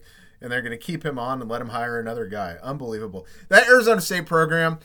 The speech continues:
should not, I mean, it sh-, they should have a run where they're good at some point. Like, their fan engagement is, like, pretty reasonable. Uh, like, when they're go-, when they're going.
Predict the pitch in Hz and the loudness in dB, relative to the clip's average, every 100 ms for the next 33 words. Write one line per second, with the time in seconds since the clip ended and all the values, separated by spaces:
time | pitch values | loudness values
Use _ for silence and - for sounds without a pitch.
0 | - - - - 180 156 156 147 135 - | -20 -12 -4 0 0 4 4 4 2 0
1 | 170 170 175 165 - - - - 175 190 | -2 0 0 0 -6 -10 -20 -4 0 0
2 | - 277 254 240 214 180 170 175 180 185 | 2 4 6 8 8 8 6 6 4 2
3 | 190 185 196 277 254 262 - 139 113 254 | 2 4 6 8 6 0 -2 -4 -2 -4
4 | 85 - _ _ _ _ - - - - | -6 -10 _ _ _ _ -20 -20 -20 -20
5 | - - - - - 170 165 - - - | -20 -20 -20 -18 0 2 2 -2 -20 -4
6 | 185 226 262 269 330 233 185 185 165 180 | 4 4 4 0 0 -2 -2 -2 -2 -4
7 | 135 151 156 135 - 233 208 131 160 226 | -2 0 0 0 0 0 0 -2 0 0
8 | 160 113 95 80 - 139 139 131 123 117 | -2 -6 -8 -10 -6 0 4 4 4 -2
9 | - 127 120 156 156 135 113 131 139 143 | -4 -4 -2 -2 -2 -2 -4 -6 -4 -4
10 | 135 117 117 160 233 | -2 -2 -2 0 -2